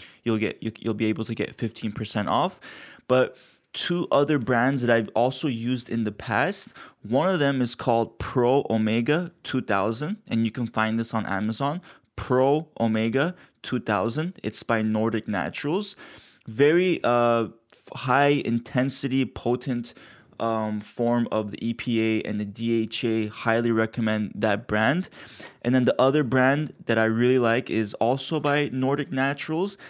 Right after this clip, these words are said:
and that one is called omega-three phospholipids, and that's basically, um, like, an alternative to krill, and it's, like, it uses, like, raw extract and things like that, so it has a more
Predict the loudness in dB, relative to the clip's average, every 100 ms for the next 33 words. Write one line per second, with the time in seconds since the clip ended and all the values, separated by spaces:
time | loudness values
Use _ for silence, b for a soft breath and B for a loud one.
0 | B B -2 2 2 2 -2 -4 -8 -2
1 | 2 2 -2 -2 0 0 2 -2 -2 -4
2 | -2 -2 -4 _ 0 2 2 -2 0 2
3 | 2 2 0 0 -4 -2 -6 -10 -12 B
4 | B B -2 2 2 0 0 0 0 -4
5 | -6 -2 0 0 0 -2 0 -2 -4 -8
6 | _ _ _ _ -18 -6 -2 0 2 0
7 | 0 -2 0 2 0 -2 -4 -12 -8 -2
8 | 2 2 2 -4 B B B B 0 2
9 | 4 4 2 0 -8 _ _ _ 0 2
10 | 2 0 0 0 0 0 2 2 2 0
11 | 0 0 2 2 0 -2 -2 0 2 2
12 | 0 -4 -2 -4 0 -2 0 -2 0 -4
13 | -2 0 0 2 2 2 2